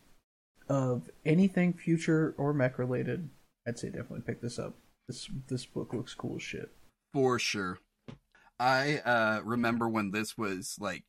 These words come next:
Speaker 2: <clears throat> being crowdfunded and when it was being developed, like, it was all, like, R P G Twitter could talk about for months.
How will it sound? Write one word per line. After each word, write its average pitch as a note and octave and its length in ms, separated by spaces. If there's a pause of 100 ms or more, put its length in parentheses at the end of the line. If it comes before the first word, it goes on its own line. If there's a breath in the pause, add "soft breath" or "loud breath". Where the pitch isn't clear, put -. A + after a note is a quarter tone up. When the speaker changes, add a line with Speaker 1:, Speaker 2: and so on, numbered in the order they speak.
Speaker 2:
<clears throat> - 880
being C3+ 320
crowdfunded A#2 1040
and G#2 240
when A2 140
it A2 120
was G2 300 (140)
being A2 320
developed, G2+ 580
like, G#2+ 280
it A#2+ 140
was B2+ 280
all, A2 340
like, G2+ 460
R G#2+ 160
P A#2+ 200
G G2+ 240
Twitter G#2 380
could F#2+ 240
talk F#2+ 300
about G2+ 360
for F2+ 560 (280)
months. A2 760